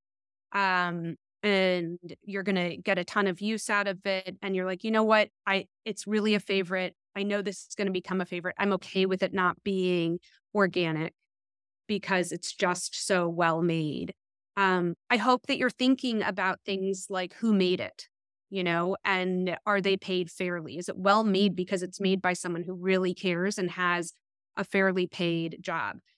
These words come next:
The vast majority of people who make clothes in the,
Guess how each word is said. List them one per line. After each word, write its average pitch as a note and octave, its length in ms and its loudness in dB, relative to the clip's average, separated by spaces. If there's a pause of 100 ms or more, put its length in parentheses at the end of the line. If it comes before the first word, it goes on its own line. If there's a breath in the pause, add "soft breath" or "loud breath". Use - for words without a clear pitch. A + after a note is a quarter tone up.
The G3 60 -4
vast F#3+ 360 2
majority G#3+ 340 0
of G3 140 -4
people G3 300 -2
who G3+ 100 4
make F3+ 240 2
clothes G3+ 420 -2 (500)
in G3+ 140 4
the, G3 100 2